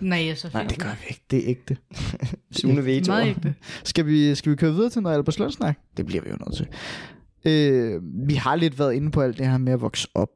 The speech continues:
Speaker 3: på, på Rohamskolen i Herstedøster, blev det senere til.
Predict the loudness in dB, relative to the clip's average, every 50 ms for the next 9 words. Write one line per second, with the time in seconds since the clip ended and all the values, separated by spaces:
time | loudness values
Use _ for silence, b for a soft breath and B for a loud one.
0 | _ -2 0 0 0 0 -2 -4 -4 -4 -4 -4 -4 -4 -4 -4 -6 -10 -14 -20
1 | _ _ _ -2 0 2 2 2 4 4 2 2 -2 -4 -2 -2 -2 0 0 0
2 | 0 2 0 0 0 0 0 0 0 0 -2 -4 -2 0 0 0 0 0 0 -2
3 | -2 0 0 0 -2 -2 -2 -4